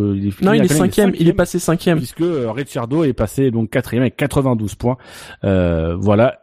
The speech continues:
Speaker 1: et, euh, pas de nouveaux points dans le classement cette semaine pour des pilotes. Euh, voilà, c'est tout pour les classements. Euh, voilà, jusque-là, Shinji, ça va ?
Speaker 2: Oui. Ça va.
Speaker 1: Je suis en stress total, Shinji, sur cette émission, c'est terrible.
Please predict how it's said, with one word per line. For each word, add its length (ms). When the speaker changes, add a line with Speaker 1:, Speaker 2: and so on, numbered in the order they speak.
Speaker 1:
et, 320
euh, 460
pas 240
de 160
nouveaux 380
points 360
dans 240
le 140
classement 560
cette 280
semaine 520
pour 180
des 120
pilotes. 680
Euh, 600
voilà, 260
c'est 200
tout 140
pour 300
les 180
classements. 480
Euh, 260
voilà, 300
jusque-là, 320
Shinji, 260
ça 160
va ? 300
Speaker 2:
Oui. 260
Ça 120
va. 200
Speaker 1:
Je 60
suis 160
en 60
stress 260
total, 260
Shinji, 240
sur 140
cette 220
émission, 240
c'est 140
terrible. 360